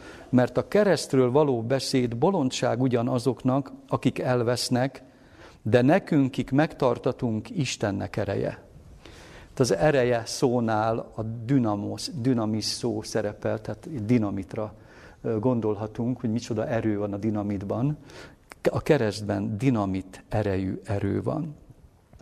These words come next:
És ezután tegyük fel azt a kérdést, hogy, ö, hogy, ö, és tényleg mi, mi, mibe-, miben is van Krisztus halálának az ereje? Miben áll? Most így a szövetség megújításakor, hiszen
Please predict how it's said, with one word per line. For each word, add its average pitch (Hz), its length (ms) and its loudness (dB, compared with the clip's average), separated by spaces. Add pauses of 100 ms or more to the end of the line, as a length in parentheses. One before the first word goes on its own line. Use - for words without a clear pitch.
(720)
És - 80 -20
ezután 143 420 4
tegyük 165 260 0
fel 143 200 0
azt 123 200 -2
a 127 60 -2
kérdést, 113 600 0
hogy, 117 340 0
ö, 117 340 2 (260)
hogy, 117 500 -2
ö, 120 220 0 (180)
és - 160 -10
tényleg 117 480 2 (440)
mi, 175 320 2
mi, 190 200 2
mibe-, 170 440 0
miben 170 320 2
is - 180 -6
van 107 360 -2
Krisztus - 420 -8
halálának 104 640 -4
az 110 120 -8
ereje? 113 380 -6
Miben 143 320 2
áll? 120 380 -6 (1600)
Most 139 260 0
így 131 180 2
a 127 60 2
szövetség 127 520 0
megújításakor, 110 1000 -4
hiszen 131 360 -2